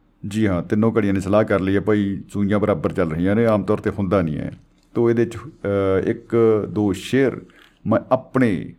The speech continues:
ਉਹ ਵੀ ਸੁਣਾ ਸਕਦੇ ਹਾਂ। ਜੀ, ਜੀ, ਬਿਲਕੁਲ ਜੀ, ਬਿਲਕੁਲ, ਸੁਣਾਈ ਜਾ ਸਕਦੇ ਨੇ ਬਾਈ।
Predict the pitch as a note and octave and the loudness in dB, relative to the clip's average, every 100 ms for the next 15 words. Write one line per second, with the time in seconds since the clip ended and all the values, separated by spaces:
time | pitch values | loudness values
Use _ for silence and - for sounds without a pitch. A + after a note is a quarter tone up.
0 | _ A#2 A2+ F#2 F2 D#2+ D2+ D2+ C#2 - | _ -4 -4 -2 -2 -2 -6 -8 -8 -8
1 | - A2+ G#2+ B2 F2 E2+ F2 D#2+ F2 D#2+ | -4 -4 -2 -4 -6 -6 -6 -6 -6 -6
2 | D2+ F2+ G2 A#2 B2 - - _ F2 C#2 | -6 -2 0 2 0 -2 -16 _ -6 -4
3 | D#2 F2 F#2 G2+ E2 D#2 D#2 D2 A#2+ | -2 0 -2 -2 -8 -10 -8 0 0